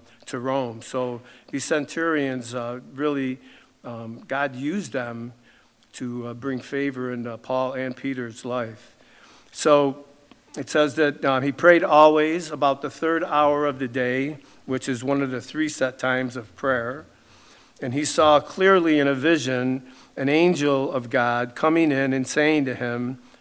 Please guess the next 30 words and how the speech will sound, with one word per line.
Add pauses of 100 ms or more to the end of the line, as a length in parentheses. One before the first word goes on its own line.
(120)
"Cornelius." (1300)
And
when
he
observed
him,
he
was
afraid
and
said, (480)
"What
is
it,
Lord?" (1300)
Being
a
Gentile,
he (680)
confused
this
angel
of
the
Lord
with
the
Lord. (540)
But
still,